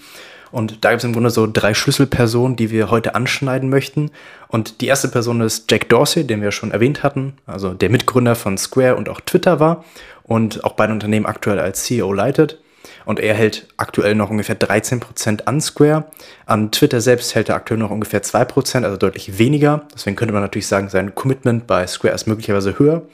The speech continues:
Und ein lustiger Fun-Fact über ihn ist, dass er tatsächlich mal Software für Taxifahrer geschrieben hat, ähm, dass die ja im Grunde dadurch einfach immer noch heute kommunizieren in vielen Städten in den U S A.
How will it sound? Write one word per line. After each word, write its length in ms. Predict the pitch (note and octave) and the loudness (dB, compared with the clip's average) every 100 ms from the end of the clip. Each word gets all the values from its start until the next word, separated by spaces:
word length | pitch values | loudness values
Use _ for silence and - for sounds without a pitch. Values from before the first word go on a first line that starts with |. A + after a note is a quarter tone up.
| _ - - - - - _ | _ -20 -20 -20 -20 -20 _
Und 500 | A2+ G#2+ G#2+ - - - G#2+ - | -2 -2 -2 -4 -10 -12 -14 -6
ein 200 | A2+ A#2 | -2 0
lustiger 360 | A#2 A#2 A#2 G#2+ | 0 -2 -2 -2
Fun-Fact 540 | - A#2+ A2+ A#2 G#2+ | 0 0 2 0 0
über 140 | A2+ G#2+ | 0 2
ihn 200 | A#2 A#2+ | 2 0
ist, 240 | A2+ - | -2 -4
dass 120 | A#2+ | -6
er 80 | G#2+ | -4
tatsächlich 500 | - G2 A#2 B2 - | -4 -2 0 0 -4
mal 160 | A2 G#2 | -4 -4
Software 520 | - A#2+ - - A2 | 0 -2 0 0 0
für 320 | - G#2+ F#2+ | 0 0 0
Taxifahrer 720 | - - - C3 - G2+ G2+ | -4 -6 0 0 2 0 2
geschrieben 440 | G#2 - A#2 A#2 | 0 0 -2 0
hat, 200 | B2 C#3+ - - - - - | 0 -2 -10 -20 -20 -6 0
ähm, 360 | G#2+ G#2+ G#2 - _ _ _ _ _ _ - - | 2 2 0 -6 _ _ _ _ _ _ -20 -4
dass 240 | - G#2+ - | -2 -2 -2
die 440 | A2+ A2+ A2 A2 - | 0 2 0 -2 -4
ja 100 | G#2 | -4
im 120 | G#2 | -4
Grunde 400 | G#2+ G#2+ G#2 G2+ | -2 2 2 2
dadurch 320 | G2+ G2 G2 | 0 0 -2
einfach 180 | F#2+ G2+ | -6 -6
immer 120 | A2+ G#2 | -2 0
noch 220 | F#2+ - | 0 2
heute 380 | A2 G#2+ G2+ G2+ _ | 2 4 2 0 _
kommunizieren 500 | - G#2+ G#2 - G#2+ | 0 0 0 -2 -2
in 80 | F#2+ | -4
vielen 400 | - G#2 G2 F#2+ | -2 -2 -2 -8
Städten 300 | - G2+ G#2 | -4 -4 -4
in 60 | F#2 | -8
den 120 | F2 | -8
U 100 | F#2 | -10
S 120 | - | -6
A. 220 | G#2 F2+ | -6 -8